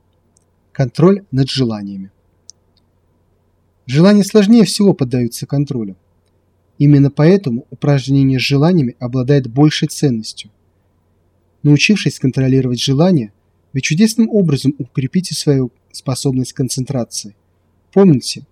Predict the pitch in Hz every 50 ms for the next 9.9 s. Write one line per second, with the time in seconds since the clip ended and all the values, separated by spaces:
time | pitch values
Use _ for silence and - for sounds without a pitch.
0 | _ - - 120 131 139 135 - - - 147 135 - - _ _ _ _ _ -
1 | - - 175 185 202 202 190 196 - 190 175 170 175 151 127 117 120 123 - -
2 | 123 120 156 175 170 - - 139 127 127 117 _ _ _ _ _ _ _ - 127
3 | 127 123 123 120 123 127 123 - - 147 - - - 127 120 113 110 113 110 -
4 | 120 110 98 98 98 _ _ _ _ _ _ _ _ _ _ _ _ _ _ _
5 | _ _ _ _ _ _ _ _ _ _ _ _ - 156 156 - - 208 233 226
6 | - - 160 143 151 151 131 117 113 - - - 139 127 131 131 131 - _ _
7 | _ _ _ - 131 143 185 190 165 127 - - 139 123 123 127 131 131 113 -
8 | 170 185 175 - 120 - _ - - 151 147 147 147 139 - _ _ - - -
9 | - 180 180 170 - 117 107 - - 113 - 113 113 110 101 _ _